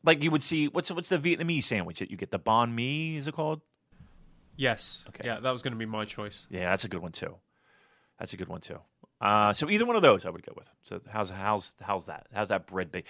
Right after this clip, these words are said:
Speaker 1: Oh, and a little bread pudding. Ever have bread pudding? Do you like the bread pudding?
Speaker 2: Yeah, my mum used to make that quite a lot.
Speaker 1: I like that. I like a little bread pudding. It's a, it sounds like a little gross. Like, oh, it's, it's like soppy bread, but crust. You know,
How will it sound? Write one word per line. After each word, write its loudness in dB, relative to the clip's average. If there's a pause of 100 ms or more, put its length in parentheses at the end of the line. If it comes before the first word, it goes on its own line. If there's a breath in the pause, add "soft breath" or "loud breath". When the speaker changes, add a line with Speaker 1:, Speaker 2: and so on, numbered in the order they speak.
(140 loud breath)
Speaker 1:
Oh, 2
and -4
a -2
little -2
bread -4
pudding. -2
Ever 6
have 0
bread 2
pudding? 2
Do -12 (100)
you 0
like -4
the -2
bread -4
pudding? -2 (1200 loud breath)
Speaker 2:
Yeah, 0
my 4
mum 2
used 0
to -6
make -2
that -4
quite -2
a -2
lot. -2 (300 loud breath)
Speaker 1:
I 0
like -2
that. -14 (120)
I 2
like -2
a -2
little 0
bread -6
pudding. -8
It's -6
a, -2
it -6
sounds 2
like 4
a 4
little 6
gross. 2 (100)
Like, -4 (120)
oh, -4
it's, -10 (280)
it's -8
like -2 (460)
soppy -4
bread, -4
but -6 (160)
crust. -6
You -6
know, -6